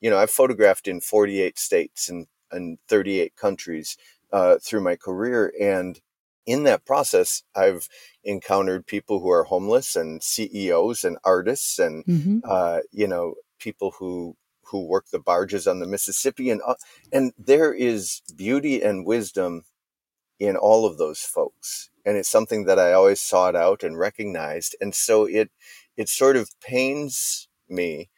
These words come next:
Speaker 1: when I see this division that's pointing at somebody across that perceived divide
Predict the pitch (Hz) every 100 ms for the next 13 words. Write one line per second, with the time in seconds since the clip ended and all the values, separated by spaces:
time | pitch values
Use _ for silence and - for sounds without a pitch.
0 | _ _ _ 98 107 104 - - 120 107
1 | - - 80 104 113 85 76 _ _ _
2 | _ - 95 - 120 117 117 98 95 -
3 | 104 98 95 90 - 98 92 - - 87
4 | - - 95 - 101 90 87 82 95 98
5 | 90 85